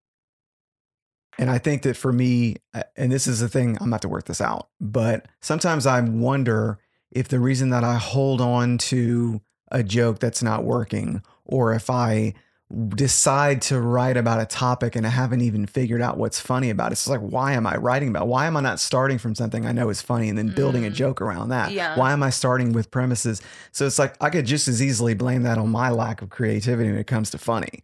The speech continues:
Speaker 1: Maybe
Speaker 2: Mm-hmm.
Speaker 1: I'm just not funny. And so everything I come up with doesn't seem funny,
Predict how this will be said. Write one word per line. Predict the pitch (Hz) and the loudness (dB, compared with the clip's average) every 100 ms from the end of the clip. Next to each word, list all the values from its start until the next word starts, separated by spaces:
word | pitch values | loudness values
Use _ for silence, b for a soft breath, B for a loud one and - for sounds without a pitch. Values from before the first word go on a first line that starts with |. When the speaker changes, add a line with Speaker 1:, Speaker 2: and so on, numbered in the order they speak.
| _ | _
Speaker 1:
Maybe | - 190 120 127 | -12 -2 0 2
Speaker 2:
Mm-hmm. | 117 | 2
Speaker 1:
I'm | |
just | 120 110 | 2 0
not | 104 113 123 113 - | 0 0 0 -2 -2
funny. | 147 151 110 104 | 0 2 2 2
And | 117 | 0
so | 117 123 | 0 0
everything | 110 123 123 120 | 2 0 0 0
I | |
come | 110 139 | 0 0
up | 123 123 | 0 0
with | 117 | -2
doesn't | - 120 101 | -2 -2 -2
seem | - 160 | -2 -2
funny, | 147 117 107 110 | -2 -2 0 -2